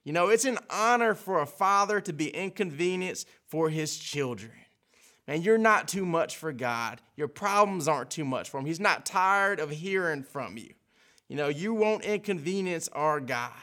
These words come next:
And the second dilemma that we see here, we see the people's dilemma. You know, it says that they're in this wilderness, they're in this remote place, and it says that it already began to gr-,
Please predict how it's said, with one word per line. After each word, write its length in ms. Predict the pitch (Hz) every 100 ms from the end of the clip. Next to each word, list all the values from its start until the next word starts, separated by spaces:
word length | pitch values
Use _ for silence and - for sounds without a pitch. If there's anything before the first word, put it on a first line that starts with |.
| - _ _ _ _ - _ -
And 80 | 190
the 60 |
second 360 | 185 247 247 226
dilemma 380 | 226 233 240 233
that 180 | 196
we 100 | 220
see 240 | 220 - 220
here, 160 | 226
we 100 | 214
see 200 | 247 294
the 80 | 247
people's 400 | 240 269 - 202
dilemma. 460 | 135 160 147 127 82 - _ _ _ _ _ _
You 100 | 165
know, 140 | 185
it 80 | 196
says 220 | 202 208
that 300 | 208 180 143 _ _
they're 220 | 156 214 220
in 80 |
this 180 | 226 175
wilderness, 640 | 156 202 226 214 180 131 -
they're 200 | 185 214
in 60 |
this 180 | 220 214
remote 440 | 208 185 202 208
place, 400 | - 208 220 214
and 80 | 196
it 60 | 180
says 220 | 220 196
that 120 | 214
it 60 | 185
already 680 | 151 107 220 254 247 247 226
began 460 | 214 185 220 226
to 120 | 220
gr-, 340 | 175 202 196